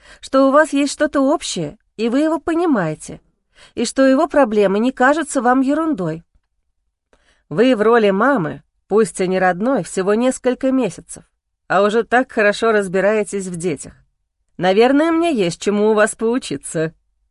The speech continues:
засмеялся он. «Могу преподать пару уроков», засмеялась я в ответ. Чернов открыл ворота, и мы вышли наружу. «Арина, вы не в обиде на меня?» продолжил он.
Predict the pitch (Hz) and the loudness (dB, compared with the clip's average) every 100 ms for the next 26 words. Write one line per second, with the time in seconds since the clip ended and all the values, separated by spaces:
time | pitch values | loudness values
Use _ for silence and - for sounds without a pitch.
0 | - 165 175 185 170 156 - 156 143 160 | -8 -6 -4 -4 -2 -2 -4 -8 -8 -12
1 | _ _ _ _ _ _ _ _ - 277 | _ _ _ _ _ _ _ _ 0 2
2 | 254 381 285 262 240 254 311 - 277 294 | 2 -2 0 2 2 2 0 2 4 4
3 | 269 190 175 180 - _ _ _ _ _ | 2 0 -2 -6 -12 _ _ _ _ _
4 | 175 202 202 180 175 165 - 175 175 170 | -8 -4 -4 -2 -2 -2 -6 -4 -4 -6
5 | 156 - _ _ _ _ _ _ - - | -12 -14 _ _ _ _ _ _ -6 -2
6 | 214 214 190 185 - 196 190 180 220 311 | 0 0 2 -2 0 -2 2 2 2 0
7 | 277 269 220 220 226 233 - 226 233 214 | -2 -2 -2 0 0 -2 -2 -2 -2 -4
8 | 135 147 - _ _ _ _ _ _ 175 | -6 -14 -20 _ _ _ _ _ _ 0
9 | 220 247 135 - _ _ _ _ 156 160 | 2 0 -2 -10 _ _ _ _ -6 -2
10 | 202 190 175 143 220 220 190 151 143 143 | 0 2 0 0 -4 -2 -4 -4 -6 -8
11 | 143 - _ _ _ _ _ - 180 165 | -10 -16 _ _ _ _ _ -4 -2 -2
12 | 160 156 156 139 | -4 -4 -6 -8